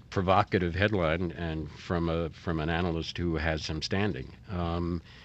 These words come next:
and what we do try to do at Bloomberg News is, is talk to the smartest people and get their views on where things stand. We're no,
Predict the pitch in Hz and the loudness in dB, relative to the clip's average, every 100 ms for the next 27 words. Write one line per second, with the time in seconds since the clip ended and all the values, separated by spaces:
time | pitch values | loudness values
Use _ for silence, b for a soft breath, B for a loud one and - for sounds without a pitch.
0 | B B 95 101 101 104 87 120 - 104 | B B 4 6 4 2 4 4 4 4
1 | 87 85 87 78 87 82 82 76 80 76 | 4 4 2 2 0 0 0 0 -2 -2
2 | - 78 80 71 - - 80 78 - - | -4 -4 -4 -6 -10 -6 -4 -4 -8 -6
3 | 98 92 - - 80 - 82 78 76 - | -2 -2 -4 -8 -8 -4 -4 -2 -6 -6
4 | 80 73 76 73 73 76 - 80 71 73 | -6 -6 -6 -6 -6 -6 -4 -4 -4 -6
5 | 71 78 73 69 69 78 73 - 92 82 | -6 -6 -6 -6 -8 -8 -8 -4 -4 -4
6 | 71 69 90 87 82 95 95 101 | -6 -6 0 2 4 4 4 2